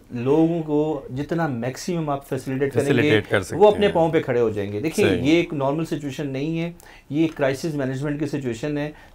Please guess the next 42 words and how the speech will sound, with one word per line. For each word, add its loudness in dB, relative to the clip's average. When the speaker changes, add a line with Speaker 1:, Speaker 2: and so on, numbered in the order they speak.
Speaker 1:
जिसमें -4
आपने, 2
हर 2
बंदे 0
ने -2
दूसरे -2
को 2
हेल्प 0
करनी 2
Speaker 2:
हेल्प -
Speaker 1:
है 0
to 0
Speaker 2:
करनी -4
है। -2
Speaker 1:
sustain। -6
Speaker 2:
To -6
sustain। -10
Speaker 1:
तो 2
Speaker 2:
ओके। 0
Speaker 1:
I -8
hope 6
कि 4
इंशाल्लाह 4
इससे -2
आ-, 6
ये -4
तो 2
अच्छी -2
न्यूज़ -2
है -2
कि -4
इससे 0
Speaker 2:
बिल्कुल। -4
Speaker 1:
और 6
कम -2
हो -4
जाएंगे -6
Speaker 2:
क्या -14
Speaker 1:
प्राइसेस। 8
Speaker 2:
कहेंगे -2
जी 0
आप 2